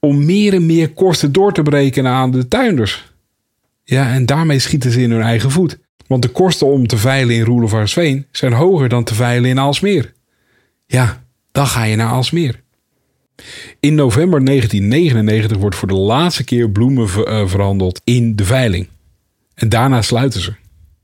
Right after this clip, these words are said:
Er zijn nog wat projectjes om een nieuwe doorstart te maken, maar dat, dat komt allemaal niet van de grond.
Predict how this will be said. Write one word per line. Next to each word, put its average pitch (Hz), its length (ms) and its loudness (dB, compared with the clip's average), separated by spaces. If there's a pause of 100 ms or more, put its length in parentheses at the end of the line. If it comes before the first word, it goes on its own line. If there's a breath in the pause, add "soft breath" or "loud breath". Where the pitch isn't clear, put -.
(340)
Er 104 140 -2
zijn 131 160 0
nog 127 120 0
wat 104 180 -2
projectjes 110 500 0
om 101 220 0
een 92 100 -2
nieuwe 101 260 2
doorstart 110 400 0
te 113 80 -4
maken, 104 420 -2
maar 92 100 -2
dat, 101 140 -4 (100)
dat 95 160 -6
komt 113 160 -2
allemaal 110 180 0
niet 101 120 -2
van 101 120 -4
de 101 220 -2
grond. 95 420 -6